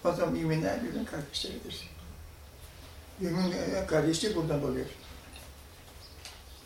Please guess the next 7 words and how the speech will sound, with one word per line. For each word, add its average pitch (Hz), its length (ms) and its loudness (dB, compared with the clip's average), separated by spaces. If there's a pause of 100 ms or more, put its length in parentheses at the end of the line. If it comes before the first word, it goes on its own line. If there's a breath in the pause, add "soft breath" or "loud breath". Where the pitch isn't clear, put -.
(3750)
İmam 214 280 12
Ahmed 202 320 10
Buhari 190 460 12
şöyle 185 280 12
bir 151 40 6
şey 160 240 6
diyor. 165 360 8